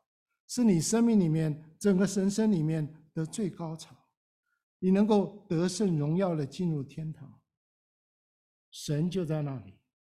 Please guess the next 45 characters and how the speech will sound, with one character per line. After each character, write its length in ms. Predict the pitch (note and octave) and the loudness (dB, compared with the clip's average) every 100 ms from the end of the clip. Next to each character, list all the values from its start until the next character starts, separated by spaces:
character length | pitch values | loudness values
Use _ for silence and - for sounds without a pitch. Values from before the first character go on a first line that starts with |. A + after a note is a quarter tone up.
| _ F3 | _ -4
要 120 | D#3 | -2
对 160 | F#3 | 0
你 140 | C#3+ A#2 | 0 -4
说 360 | - C#3 C3 - _ _ | -10 -10 -12 -14 _ _
：“你 160 | E3+ D3+ | -4 -4
这 340 | C3 F#3 D3+ - | -2 -2 -4 -2
又 160 | G3 D3+ | -2 0
良 320 | C3+ B2+ D#3+ | -2 -4 -4
善 480 | - F#3+ C#3 - - _ | -2 -2 -2 -10 -20 _
又 260 | G3 F3+ D3 | 0 2 2
忠 320 | - F3+ F3+ | 0 0 0
心 200 | F3+ F3+ | -2 -4
的 80 | C#3 | -4
仆 180 | - G#2+ | -8 -16
人， 180 | G2+ - _ _ _ _ _ _ _ | -16 -20 _ _ _ _ _ _ _
进 180 | C4+ A3 | 2 2
来 180 | D3 B2+ | 2 -4
吧， 320 | A#2+ A2 _ _ _ _ _ _ | -10 -18 _ _ _ _ _ _
进 180 | D4 A#3 | 0 2
来 180 | E3 D3 | 2 0
吧， 400 | D#3+ A#2 - _ _ _ | -4 -8 -16 _ _ _
跟 160 | B3+ | 4
我 80 | A3+ | 4
一 80 | A3 | 2
起 160 | G#3 F#3+ | 0 -2
享 300 | F#3 E3+ E3 | 0 0 2
受 260 | A3 G3 | 4 2
在 240 | - A3 F#3 | 2 0 0
永 420 | F3 E3+ D#3+ D#3 | 2 2 2 0
生 320 | - A3 G#3+ | 0 0 0
里 120 | C#3+ | 0
面 180 | C3+ C3+ | -2 -6
的 80 | A#2+ | -8
喜 260 | - - A#2 | -14 -18 -20
乐。” 220 | A2+ A#2 _ _ _ _ _ _ _ _ _ _ - | -20 _ _ _ _ _ _ _ _ _ _ _ -14
我 80 | B2 | -14
们 80 | |
祷 140 | A#2 G#2+ | -14 -18
告。 200 | - A2+ _ _ _ _ _ _ _ _ _ _ _ _ _ | -20 -20 _ _ _ _ _ _ _ _ _ _ _ _ _
主， 160 | - C#3+ | -6 -4
我 40 | |
们 100 | C#3 | -4
谢 160 | C3+ E3 | -4 -6
谢 160 | C#3+ A2 | -8 -12
你， 180 | B2 | -12